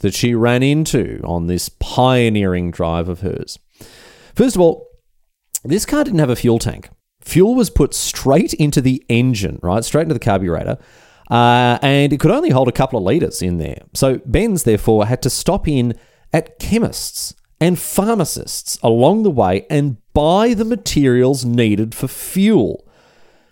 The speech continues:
It's not like there were petrol stations back then or anything like that. In fact, if you visit the little German town of Wiesloch, there is a pharmacy there that claims to be the world's first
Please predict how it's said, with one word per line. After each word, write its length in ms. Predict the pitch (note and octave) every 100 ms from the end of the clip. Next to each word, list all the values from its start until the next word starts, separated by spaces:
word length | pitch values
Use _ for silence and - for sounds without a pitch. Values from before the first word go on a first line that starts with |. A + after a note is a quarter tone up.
| _ _
It's 180 | D3+ F3+
not 140 | A#3
like 140 | F#4
there 120 | - D3
were 120 | A#2
petrol 440 | - C3+ C#3 A#3
stations 540 | - A2+ F#2 - F2+ -
back 240 | E2+ E2+
then 200 | A2+ C#3
or 100 | A2+
anything 320 | B2 A#2+ B2
like 240 | A2 G2 F#2+
that. 260 | D#3 D3
In 140 | A#2+ B2+
fact, 260 | D3 C3+
if 160 | D3+ -
you 160 | D3
visit 320 | G#2 C3+ D#3 -
the 100 | G2+
little 200 | A2+ G#2
German 340 | A2+ A2+ G#2
town 240 | F#2+ A2
of 140 | F#2+ D#2+
Wiesloch, 680 | G2 G#3+ F#3+ F2+ C#2+ - -
there 380 | - G#2 A#2 A2+
is 140 | G#2
a 60 | G2+
pharmacy 580 | - A#2+ D#3+ D#3+ - G#2+
there 200 | G#2 G#2
that 180 | A2
claims 400 | - A#2+ B2 B2+ -
to 80 |
be 160 | A2 A#2+
the 160 | A2 A#2+
world's 600 | G#2 A#2+ D#3+ E3+ D3+ -
first 560 | - - D3+ A3 A3